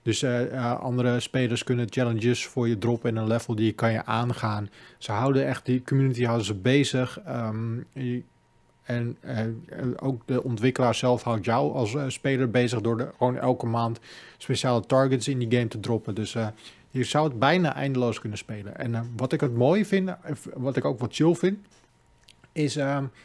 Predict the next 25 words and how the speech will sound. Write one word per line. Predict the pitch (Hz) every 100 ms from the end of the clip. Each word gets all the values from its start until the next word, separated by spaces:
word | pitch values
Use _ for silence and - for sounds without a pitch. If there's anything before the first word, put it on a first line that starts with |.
| - - -
je | 135
kan | 156 156
gewoon | 170 160
ervoor | 151 -
kiezen | 131 165 143 139
gewoon | 135 135 - - _
elke | - 160 151
avond | 147 139 120
gewoon | 127
een | 123 123
missie | 123 151 120
te | -
spelen. | - 120 107
Want | 135
je | 147
bent | 147
gewoon | 143 143 139 - _
anderhalf | 135 143 123 113 - _
tot | -
twee | - 135
uur | 123
bezig | 113 123 120
met | 107
zo'n | 110
missie. | 151 175 180